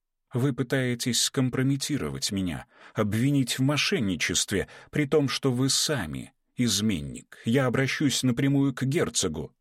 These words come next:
"Обращайтесь". Клавдий улыбался, будто губы его были намазаны мёдом. "Его сиятельство будет в восторге, когда вы лишний раз ткнёте его носом в ту черту, которая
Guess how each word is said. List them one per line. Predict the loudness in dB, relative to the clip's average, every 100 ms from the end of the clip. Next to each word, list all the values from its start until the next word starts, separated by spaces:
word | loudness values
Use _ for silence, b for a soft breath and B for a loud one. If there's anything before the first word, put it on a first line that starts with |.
| _ _ _ _ _ _
"Обращайтесь". | -2 0 -2 -2 -4 -4 -6 -12 -12 -14 _ _ _ _
Клавдий | -2 -2 -2 -4 -6
улыбался, | -4 -2 0 0 0 0 -2
будто | -2 -4 -4 -4
губы | 0 0 0
его | -2 -2
были | -2 -2
намазаны | 0 0 0 0 2 4
мёдом. | 4 2 0 -4 -6 _ _ _ _
"Его | -2 0 0
сиятельство | 0 0 0 0 -2 -4 -2 0 0
будет | 0 -2 -4
в | -2
восторге, | 0 0 0 0 0 -4 -6
когда | -4 -2 -2
вы | 0
лишний | 0 -2 -2 0
раз | 0 0 -2
ткнёте | -4 0 2 2 0 -2
его | 0 2
носом | 2 0 0 -2
в | -6 -6
ту | -4 -2
черту, | -2 -4 -6 -8 -4
которая | -4 -2 0 0 0